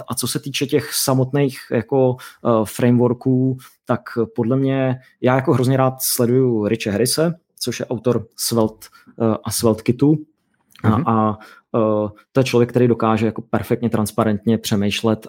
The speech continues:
Speaker 1: a, eh, to svoje přemýšlení skvěle dokumentovat. Tak pro mě je to i příklad, který jako často dávám, eh, lidem v týmu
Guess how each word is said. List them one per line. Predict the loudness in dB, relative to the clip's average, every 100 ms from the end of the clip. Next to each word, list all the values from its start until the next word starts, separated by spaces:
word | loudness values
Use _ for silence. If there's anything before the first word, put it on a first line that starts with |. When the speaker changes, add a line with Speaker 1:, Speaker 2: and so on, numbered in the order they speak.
| -4
Speaker 1:
a, | 0 0 0 -4 -14 _
eh, | -4 -2 -2 -4 -8 _ _
to | -4
svoje | -2 2 0
přemýšlení | 2 2 2 2 0
skvěle | 0 2 2
dokumentovat. | 2 0 2 -2 -4
Tak | -6 -8
pro | -2
mě | 0
je | 0
to | 0
i |
příklad, | -2 -4 0 -2 -4 -10 -12
který | -6 -2 -4 -6 -18 _
jako | -14 -10
často | -8 -2
dávám, | 0 2 0 -2 -6 _ -6
eh, | -2 0 0 2
lidem | 4 4
v | 0
týmu | 0 4 6 4